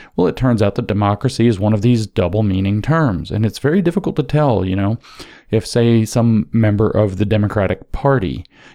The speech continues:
gets up and stands and has a speech, and they say, you know, "The Republicans are threatening our democracy," or, uh,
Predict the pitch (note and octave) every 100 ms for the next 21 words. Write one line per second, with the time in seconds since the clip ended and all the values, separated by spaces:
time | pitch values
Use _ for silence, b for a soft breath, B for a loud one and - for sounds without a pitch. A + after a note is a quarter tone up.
0 | _ A#2 - A2+ - - A2 - - A#2
1 | A#2 G2+ G2+ F2+ G#2 F#2 - - A#2+ G2+
2 | - - - A2+ G#2 G2+ G2 A#2+ A#2 A2
3 | G2 B B B B A#2 A2+ F#2+ G#2 G#2
4 | B2+ B2+ B2 A2 - G#2 A2+ A2+ G#2+ A2+
5 | A#2+ A#2 A2+ F#2+ E2 - - b b b
6 | _ _ A2 G#2+ G#2 G2 B B B B
7 | - G#2+ G#2+ G#2 G#2+